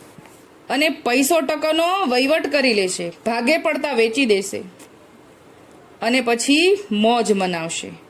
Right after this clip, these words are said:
આમાં મૃત્યુનું દુઃખ કોને છે? કોના મોઢા પર દુઃખ દેખાયું? આવા મતલબિયા સગા ઉપર બધા જ સ્વાર્થી છે. આવા મતલબિયા સગાની પાછળ જીવન બરબાદ કરીશ માં,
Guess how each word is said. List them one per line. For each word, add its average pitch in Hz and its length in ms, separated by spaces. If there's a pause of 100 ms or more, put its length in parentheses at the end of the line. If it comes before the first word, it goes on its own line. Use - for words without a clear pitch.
(480)
આમાં 269 300
મૃત્યુનું 302 580
દુઃખ 330 200
કોને 403 320
છે? - 240 (1080)
કોના 302 340
મોઢા 403 300
પર 311 180
દુઃખ 208 320
દેખાયું? 190 480 (680)
આવા 240 280
મતલબિયા 247 600
સગા 247 360
ઉપર 294 540 (680)
બધા 214 500
જ 330 60
સ્વાર્થી 302 460
છે. 202 380
આવા 220 240
મતલબિયા 240 640
સગાની 254 440
પાછળ 262 500
જીવન 262 400
બરબાદ 262 420
કરીશ 330 300
માં, 381 300